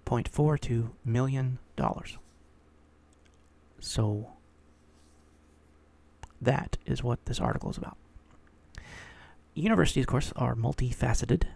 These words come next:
Uh, they have different areas that have different types of policies applied to them. For example, they have areas in the university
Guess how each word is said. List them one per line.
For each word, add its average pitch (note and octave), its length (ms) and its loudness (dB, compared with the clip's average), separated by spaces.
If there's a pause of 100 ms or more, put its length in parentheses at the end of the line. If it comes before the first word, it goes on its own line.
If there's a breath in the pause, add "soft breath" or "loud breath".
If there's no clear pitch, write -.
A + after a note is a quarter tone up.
(200)
Uh, A#2+ 140 0
they A#2 200 4
have B2 560 0
different - 280 2
areas B2 500 2
that - 200 -2
have A#2+ 300 2
different - 600 -4 (360)
types - 500 0
of A#2+ 560 -2 (440)
policies B2 480 2
applied A#2+ 340 4
to - 80 6
them. E3 260 -4
For C3 120 0
example, A#2+ 340 2
they B2+ 120 6
have B2 180 4
areas B2 500 4 (360 loud breath)
in D3 100 4
the D3 80 4
university A2+ 480 4